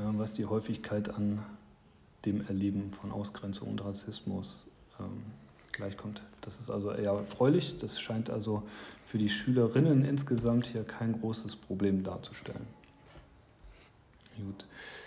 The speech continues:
Aber naja, ein Viertel halt immerhin hat, da sieht das ein bisschen, äh, bedenklicher. Gut, die nächste Frage. Ähm, bestimmt hast du das Schild schon einmal gesehen.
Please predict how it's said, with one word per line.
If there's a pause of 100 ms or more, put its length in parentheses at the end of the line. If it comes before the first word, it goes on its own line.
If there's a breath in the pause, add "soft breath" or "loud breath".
(460 loud breath)
Aber (200)
naja,
ein
Viertel
halt
immerhin
hat, (500 loud breath)
da
sieht
das
ein
bisschen,
äh, (120)
bedenklicher. (920 loud breath)
Gut,
die
nächste
Frage. (560 loud breath)
Ähm, (340)
bestimmt
hast
du
das
Schild
schon
einmal
gesehen.